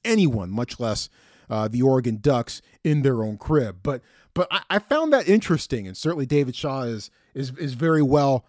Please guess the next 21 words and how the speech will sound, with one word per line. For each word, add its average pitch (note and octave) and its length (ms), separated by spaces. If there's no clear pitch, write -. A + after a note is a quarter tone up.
very D3+ 280
well C3+ 300
aware C#3 480
of A#2 220
that. B2 280
So, A2+ 400
uh, A#2+ 200
intriguing G#3 520
response, C#3+ 760
um, G2+ 580
to C3 140
an, A#2 300
an - 20
intriguing D3 520
exchange, B2 760
uh, A2 240
for, G#2 240
for, A#2 180
for - 140
that B2+ 180
respect, G#2+ 460